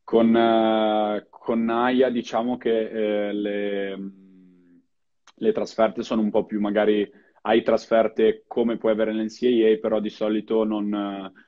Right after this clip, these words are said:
non fai uso di aerei o cose così, perché comunque non sei richiesto di andare magari a giocare dall'altra parte del paese, eh, perché il ranking nazionale non lo richiede, solo per quello, non perché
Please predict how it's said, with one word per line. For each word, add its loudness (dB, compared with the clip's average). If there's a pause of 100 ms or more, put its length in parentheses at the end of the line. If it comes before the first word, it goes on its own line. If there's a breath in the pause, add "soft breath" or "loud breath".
(180 soft breath)
non 0
fai 4
uso 4
di 0
aerei 2
o 0
cose -2
così, -2
perché -4
comunque -2
non -2
sei 2
richiesto 2
di -2
andare 0
magari -2
a 0
giocare -2
dall'altra -4
parte -2
del -6
paese, -2 (340)
eh, 0
perché 2
il 6
ranking 0
nazionale 0
non 2
lo 0
richiede, -2 (100)
solo 2
per -2
quello, 2
non -2
perché -4